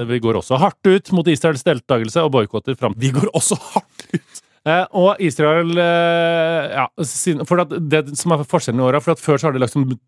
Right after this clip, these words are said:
Speaker 2: teppe på lyden når det har vært artister, så det er sånn buing og sånn, har blitt
Speaker 1: Ja.
Speaker 2: muta ut. Det har de ikke gjort i år, så når du hører på i år, så er det boo.
Speaker 1: Og da kommer du til å høre buinga.
Speaker 2: Jeg hører buing.
Speaker 1: Oh. Statement.
Speaker 2: Absolutt. Eh, vi kommer ikke til å være der. Jeg har jo dekket det flere ganger før, og dette her høres,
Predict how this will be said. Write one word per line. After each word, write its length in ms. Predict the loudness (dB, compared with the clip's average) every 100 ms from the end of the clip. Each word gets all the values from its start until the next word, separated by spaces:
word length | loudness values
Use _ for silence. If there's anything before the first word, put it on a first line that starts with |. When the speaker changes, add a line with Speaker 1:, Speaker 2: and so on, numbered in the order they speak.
| -6 -6
Speaker 2:
teppe 380 | -4 -6 -4 -6
på 80 | -4
lyden 380 | -2 0 0 -2 -4
når 140 | -2 0
det 60 |
har 80 | 0
vært 280 | -2 _ -4
artister, 320 | -2 -4 -8 -6
så 80 |
det 80 | -4
er 80 | -2
sånn 120 | 0
buing 260 | 0 0 -4
og 80 | -4
sånn, 140 | -2
har 60 | -2
blitt 240 | -4 -6 -6
Speaker 1:
Ja. 140 | -6
Speaker 2:
muta 240 | -4 -4
ut. 60 | -4
Det 140 | -4 -2
har 60 | 0
de 60 |
ikke 100 | -2
gjort 80 | -4
i 80 | -2
år, 140 | -4
så 80 | -4
når 100 | -4
du 60 | -2
hører 160 | -2 -4
på 140 | -4
i 40 | -4
år, 20 | -2
så 80 |
er 20 | -2
det 80 |
boo. 1120 | 0 0 2 0 2 0 0 0 0 0 0
Speaker 1:
Og 20 | 0
da 80 | 0
kommer 180 | 0 -4
du 80 | -4
til 60 |
å 60 | -2
høre 180 | -2 -2 -4
buinga. 300 | -4 -4 -2
Speaker 2:
Jeg 60 | -2
hører 80 | -4
buing. 140 | -8 -10 -14
Speaker 1:
Oh. 260 | -10 -10 -12 -20 -20 -16 -8
Statement. 640 | -4 -2 -2 -4 -6 -10 -2
Speaker 2:
Absolutt. 380 | -2 -2 -6 -4 0
Eh, 640 | 2 2 0 -2 -2 -4
vi 240 | 2 2 2
kommer 160 | 0 -4
ikke 80 | 0
til 80 | 0
å 40 |
være 100 | 0
der. 80 | 2
Jeg 160 | 2 2
har 80 |
jo 80 | 0
dekket 220 | -2 -4 -2
det 80 |
flere 160 | 0 0
ganger 160 | 0 0
før, 160 | -2
og 80 | 0 -4
dette 240 | -2 0
her 160 | 0 0 0
høres, 340 | 0 -2